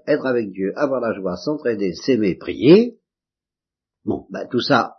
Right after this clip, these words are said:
on l'a déjà sur la terre quand on est un saint, sauf qu'il y a la souffrance qui aura plus, c'est tout à fait d'accord. Bon, mais qu'est-ce qu'il y a de, qu'est-ce qu'il y aura de plus que tout ce que nous venons de dire ?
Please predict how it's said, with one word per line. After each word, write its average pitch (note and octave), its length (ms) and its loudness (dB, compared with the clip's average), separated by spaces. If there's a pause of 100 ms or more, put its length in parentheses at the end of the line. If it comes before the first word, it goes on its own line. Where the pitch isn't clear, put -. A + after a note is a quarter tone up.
(240)
on A2+ 100 -6
l'a A2+ 140 0
déjà F#2 220 -6
sur F2+ 100 -12
la E2+ 140 -8
terre F2+ 280 -10
quand - 200 -18
on E2+ 100 -12
est D#2 100 -14
un F2 120 -12
saint, G3 320 4 (420)
sauf - 300 -4
qu'il F#2 100 -4
y - 20 0
a - 40 -4
la - 80 -8
souffrance - 560 -16
qui - 160 -10
aura - 160 -12
plus, - 100 -14
c'est - 140 -18
tout - 180 -14
à G2 60 -12
fait D3 80 -8
d'accord. G3+ 480 -2 (380)
Bon, - 140 -12
mais B2 140 -4 (580)
qu'est-ce E3 200 2
qu'il - 160 -16
y D#3+ 80 6
a E3 180 2
de, B2 260 -4
qu'est-ce D3 200 -4
qu'il B2 160 -2
y C#3+ 40 6
aura F3 200 2
de A2+ 160 -4
plus F#3 400 0
que E3 100 4
tout E3+ 160 2
ce - 80 -6
que C#3+ 80 4
nous B2 100 2
venons G2+ 200 0
de F2+ 60 -6
dire ? - 120 -20